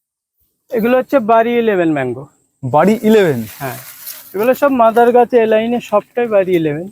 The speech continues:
Speaker 1: এই দেখুন, এধারে আম সব সেট হয়ে গেছে। এই দেখুন, থোকা থোকা সব আম ধরছে, দেখো।
Speaker 2: এ, তার মানে বাড়ি ইলেভেন কি বছরে দুবার হচ্ছে?
Speaker 1: বছরে দুবারই হয় এ।
Speaker 2: আচ্ছা, আচ্ছা। এর কি চারা রয়েছে তো?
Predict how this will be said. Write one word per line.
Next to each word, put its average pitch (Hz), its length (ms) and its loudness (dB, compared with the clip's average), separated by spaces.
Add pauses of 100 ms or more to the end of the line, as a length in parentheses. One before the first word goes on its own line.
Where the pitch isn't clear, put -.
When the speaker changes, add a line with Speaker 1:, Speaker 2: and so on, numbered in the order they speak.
(480)
Speaker 1:
এই 175 100 2
দেখুন, 156 320 0 (640)
এধারে 202 300 2
আম 202 360 0
সব 202 300 -4
সেট 196 240 -2
হয়ে 180 200 2
গেছে। 165 320 -4 (840)
এই 190 100 -6
দেখুন, 175 320 2 (200)
থোকা 185 240 -2
থোকা 185 280 -6
সব 190 200 -4
আম 170 260 2
ধরছে, 156 340 -2
দেখো। 120 260 -12 (380)
Speaker 2:
এ, 185 80 2
তার 190 140 0
মানে 202 120 0
বাড়ি 165 180 2
ইলেভেন 226 220 2
কি 214 60 -2
বছরে 208 200 2
দুবার 240 200 4
হচ্ছে? - 300 -4 (140)
Speaker 1:
বছরে 262 320 -4
দুবারই 190 400 -4
হয় 123 180 -12
এ। 123 100 -14 (280)
Speaker 2:
আচ্ছা, 131 200 -4
আচ্ছা। 110 180 -10 (680)
এর 196 100 4
কি 214 60 4
চারা 208 180 2
রয়েছে 247 200 2
তো? 139 160 -2